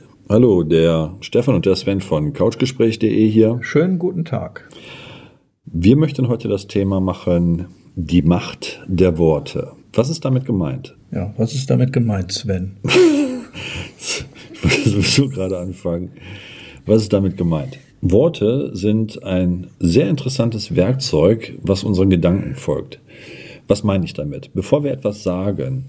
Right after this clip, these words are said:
Speaker 1: bevor wir unsere Gedanken quasi, also bevor wir etwas sagen,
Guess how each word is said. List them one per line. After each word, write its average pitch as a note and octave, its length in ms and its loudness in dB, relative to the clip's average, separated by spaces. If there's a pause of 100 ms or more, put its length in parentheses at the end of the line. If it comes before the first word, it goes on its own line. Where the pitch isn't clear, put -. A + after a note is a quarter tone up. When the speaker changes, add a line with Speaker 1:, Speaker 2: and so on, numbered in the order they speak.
Speaker 1:
bevor F#2+ 440 4
wir F2 540 2 (160)
unsere F#2+ 300 2
Gedanken F2+ 420 -2
quasi, F2 400 -2
also E2 160 -4
bevor G2 300 2
wir A#2 80 -4
etwas G2 240 -8
sagen, E2 320 -6